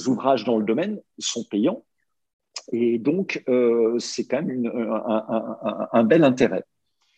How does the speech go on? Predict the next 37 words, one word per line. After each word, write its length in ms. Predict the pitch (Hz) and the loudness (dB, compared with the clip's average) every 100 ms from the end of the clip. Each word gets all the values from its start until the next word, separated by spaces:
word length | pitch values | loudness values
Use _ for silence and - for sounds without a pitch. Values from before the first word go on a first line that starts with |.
| _ _ _ _ _ _ _ | _ _ _ _ _ _ _
L'autre, 600 | - 185 254 254 - - - _ _ - | 6 8 8 4 -8 -14 -20 _ _ -2
euh, 60 | |
point 540 | 113 - 185 160 135 - | -2 0 2 4 2 -2
important, 800 | 180 202 196 - - 156 202 233 - _ - | 0 2 0 0 -2 0 0 -6 -12 _ -6
c'est 360 | - - 135 | -2 0 0
que 420 | - 147 123 101 - _ - - _ | 4 6 6 2 -6 _ -20 -20 _
c'est 360 | - 127 120 - | -2 2 2 0
pour 160 | 131 | 2
l'instant 380 | 127 120 - 139 | 4 4 2 2
un 80 | 113 | 6
livre 240 | 120 123 - | 6 4 0
qui 120 | 98 | -8
n'est 100 | - | -6
que 160 | - | -2
sous 220 | 165 - 151 | -2 -2 -6
forme, 560 | - 135 113 98 80 - _ - | 2 4 4 2 -2 -8 _ -2
euh, 480 | 95 95 92 95 92 | 0 0 0 -2 0
digitale, 800 | 98 95 107 - - 151 110 - - - _ _ - | -2 0 0 0 2 4 2 0 -10 -20 _ _ 0
mais 520 | 120 160 185 160 - - | 4 6 8 6 4 -6
qui 160 | - | 0
donne 260 | 127 180 170 | 4 6 6
beaucoup 280 | 135 151 180 | 6 6 4
de 80 | |
témoignages. 800 | 127 - 170 135 107 87 92 - - | 4 4 4 4 4 2 -2 -6 -4
C'est-à-dire 300 | - 127 127 | 0 0 2
que 200 | 127 107 - | 2 2 -6
quand 120 | - 143 | -2 4
le 100 | 165 | 4
livre 240 | 180 170 | 4 2
est 40 | 151 | 2
sorti, 420 | - 139 - 190 | 2 -2 -2 2
il 60 | |
y 60 | 196 | 2
avait 120 | 98 | 2
six 300 | - - 277 | 0 0 0
grands 220 | 254 165 | 0 0
témoins, 420 | 160 123 92 90 | -2 -2 -4 -6